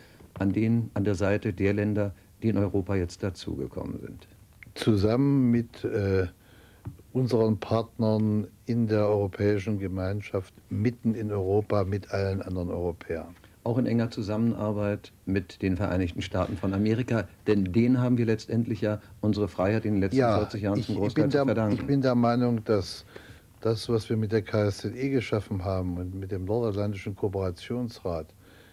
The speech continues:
Speaker 2: nämlich, äh, der große Stabilitätsraum von Vancouver bis Vladivostok, ein wirklicher Stabilitätsraum ist, in dem wir uns entfalten können. Den gibt es nicht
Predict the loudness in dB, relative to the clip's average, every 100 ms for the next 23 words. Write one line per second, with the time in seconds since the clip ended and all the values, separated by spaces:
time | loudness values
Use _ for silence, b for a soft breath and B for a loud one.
0 | B -16 -6 -4 -2 -2 -6 -8 -6 -2
1 | -2 -4 -6 -4 2 4 4 2 0 -2
2 | -2 0 -2 0 0 0 -4 -2 0 0
3 | -2 -4 -6 -2 0 -2 -4 -2 0 2
4 | 2 0 B B B -12 -4 0 0 2
5 | 0 -2 0 2 0 -8 -20 B B B
6 | B B -16 -14 -6 -2 0 0 0 -2
7 | -2 -2 -4 -4 -4 -6 -6 -4 -4 -4
8 | -8 -2 0 0 0 -4 -6 -10 -4 -2
9 | 0 0 -2 -4 -6 -2 0 0 -2 -2
10 | 0 2 2 0 0 -2 -2 -4 -2 -4
11 | -6